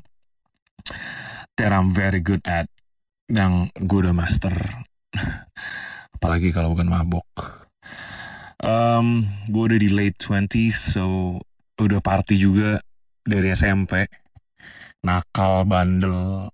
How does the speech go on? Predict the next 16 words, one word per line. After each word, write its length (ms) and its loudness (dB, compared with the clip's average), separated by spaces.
apapun 560 2
itulah 320 0
gue 240 0
udah 80 -2
pernah 160 0
nyobain. 720 0
Dari 720 0
pergaulan 560 0
yang 160 0
tipe 480 0
seperti 400 0
apapun, 640 2
gue 320 2
udah 320 0
ngelewatin. 880 0
Pergaulan 480 2